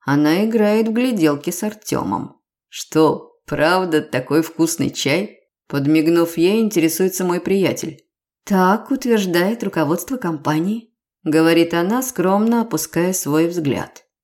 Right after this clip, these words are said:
И Артём взрывается хохотом, до чёртиков испугав свою Милу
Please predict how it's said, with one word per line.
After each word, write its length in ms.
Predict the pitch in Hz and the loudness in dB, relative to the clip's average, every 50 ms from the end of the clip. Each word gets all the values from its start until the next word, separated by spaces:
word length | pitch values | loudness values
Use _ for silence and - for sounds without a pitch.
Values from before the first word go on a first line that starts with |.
| _ _ _ | _ _ _
И 100 | - 151 | 2 2
Артём 500 | - 143 - - - - 202 233 240 220 | 2 2 -2 -6 -4 0 2 2 2 2
взрывается 600 | 170 156 156 151 151 190 202 196 202 - - 147 | 2 2 2 2 2 2 2 0 0 -4 -6 -8
хохотом, 680 | - - - 202 - - 208 - - 143 123 120 - _ _ _ _ _ | -8 -4 -4 -2 -2 -2 -6 -8 -6 -8 -8 -8 -10 _ _ _ _ _
до 220 | - 139 143 131 | -4 -2 -2 -2
чёртиков 680 | 131 - - - - 196 196 - - - - 160 - | -2 -4 -2 0 0 0 0 -2 -6 -6 -6 -6 -6
испугав 480 | - 160 - - - 151 139 165 196 196 | -6 -8 -6 -6 -4 -2 0 -2 -2 -2
свою 320 | - - - 143 143 139 | -4 -6 -4 -2 -2 -2
Милу 460 | 131 131 139 151 175 208 240 240 240 | 0 0 2 2 2 2 0 -2 -4